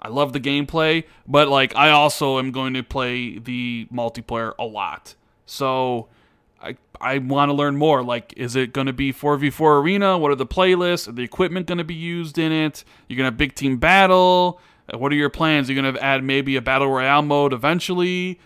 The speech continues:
Like, I kinda wanna know what their roadmap is for Halo Infinite and the, and, and the multiplayer stuff. But, uh, the next game that they talked about, which was probably the biggest surprise, I would imagine, well, maybe the biggest surprise, but State of Decay three, uh, which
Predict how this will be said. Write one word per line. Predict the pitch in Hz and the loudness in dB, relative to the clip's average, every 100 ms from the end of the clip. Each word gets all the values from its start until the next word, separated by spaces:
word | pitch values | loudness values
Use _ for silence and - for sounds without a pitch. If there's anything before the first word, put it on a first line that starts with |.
| _ - | _ -8
Like, | 135 | -6
I | 135 | -4
kinda | 160 175 | 2 4
wanna | 170 160 | 4 2
know | 147 147 | 4 4
what | 139 135 127 | 4 0 -2
their | 123 | -4
roadmap | 127 139 127 120 110 | 0 0 0 -4 -6
is | 120 117 113 | -10 -10 -12
for | - 120 113 | -14 -14 -10
Halo | 123 113 120 | -8 -6 -8
Infinite | 120 123 117 117 | -10 -10 -12 -12
and | 110 | -12
the, | - | -12
and, | 123 117 | -12 -12
and | 120 113 | -12 -12
the | |
multiplayer | 117 113 - - 92 | -10 -12 -12 -16 -14
stuff. | - - - - | -12 -12 -12 -10
But, | 139 135 - _ _ - - - | -4 -4 -4 _ _ -20 -20 -6
uh, | 139 135 123 - _ | -2 0 -2 -6 _
the | 156 | -2
next | 247 - | -2 -2
game | 196 170 | -4 -2
that | 156 | -2
they | 160 | -4
talked | 156 160 147 | -2 -2 -2
about, | 151 156 160 - | -2 -2 -2 -4
which | 143 139 | -6 -6
was | 135 | -2
probably | 196 190 170 | 0 2 2
the | 147 | 2
biggest | 139 160 202 | -2 -2 -2
surprise, | 208 - 226 233 226 | -4 -6 -4 -4 -4
I | 233 | -4
would | 226 | -4
imagine, | 214 220 233 254 226 | -4 -4 -4 -6 -6
well, | 190 | -6
maybe | 196 208 226 190 131 | -6 -2 -2 0 -2
the | 127 | -4
biggest | 117 123 117 | -6 -8 -8
surprise, | - - 113 107 117 | -12 -8 -6 -4 -6
but | 117 120 117 - _ _ | -6 -4 -4 -6 _ _
State | - 262 285 | -4 0 2
of | 277 | 2
Decay | 285 285 | 2 0
three, | - 294 226 120 - _ _ _ _ - | 0 -2 -2 -2 -8 _ _ _ _ -4
uh, | 175 180 175 156 | 0 2 0 -2
which | 170 196 190 - - | 2 2 2 -6 -8